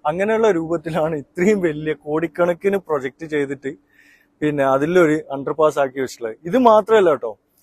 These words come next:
മുഴപ്പിലങ്ങാട് ഭാഗത്തുള്ള ഒട്ടുമിക്ക അണ്ടർപാസുകൾ എടുത്ത് നോക്കുവാണെന്നുണ്ടെങ്കിലും വളരെ വളരെ ഫ്ലോപ്പ്, വലിയ ഫ്ലോപ്പാണ്. അപ്പം ഇതൊക്കെ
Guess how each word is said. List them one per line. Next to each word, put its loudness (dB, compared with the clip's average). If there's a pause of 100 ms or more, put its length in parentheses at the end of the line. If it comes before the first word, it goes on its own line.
(120)
മുഴപ്പിലങ്ങാട് 4
ഭാഗത്തുള്ള 4 (300)
ഒട്ടുമിക്ക 0
അണ്ടർപാസുകൾ 0
എടുത്ത് -4
നോക്കുവാണെന്നുണ്ടെങ്കിലും -4 (760)
വളരെ 8 (100)
വളരെ 2 (120)
ഫ്ലോപ്പ്, 0 (200)
വലിയ 0
ഫ്ലോപ്പാണ്. -2 (380)
അപ്പം 2 (500)
ഇതൊക്കെ 0